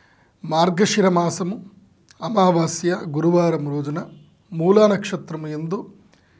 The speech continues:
షష్టగ్రహ కూటమి ప్రయుక్త సూర్యగ్రహణం ఏర్పడుతుంది. చంద్రుడు, సూర్యుడు, గురువు, బుధుడు, శనిగ్రహము, కేతువు,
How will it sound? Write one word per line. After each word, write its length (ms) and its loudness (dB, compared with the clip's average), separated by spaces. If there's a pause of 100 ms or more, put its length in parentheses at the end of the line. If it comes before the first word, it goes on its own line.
(260)
షష్టగ్రహ 560 0
కూటమి 440 -2
ప్రయుక్త 840 -8 (280)
సూర్యగ్రహణం 680 -2
ఏర్పడుతుంది. 580 -14 (1500)
చంద్రుడు, 460 -2 (400)
సూర్యుడు, 640 -4 (440)
గురువు, 460 -2 (460)
బుధుడు, 520 -4 (680)
శనిగ్రహము, 720 -2 (360)
కేతువు, 440 -2